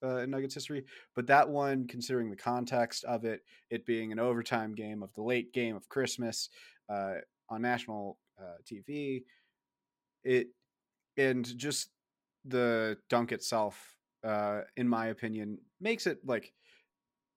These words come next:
top three, if not, in my opinion, top one. Um, and his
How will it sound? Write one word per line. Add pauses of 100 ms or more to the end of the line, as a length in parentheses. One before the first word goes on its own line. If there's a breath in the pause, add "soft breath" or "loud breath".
(160)
top
three,
if
not, (280)
in
my
opinion, (200)
top
one. (520 soft breath)
Um, (440)
and (760)
his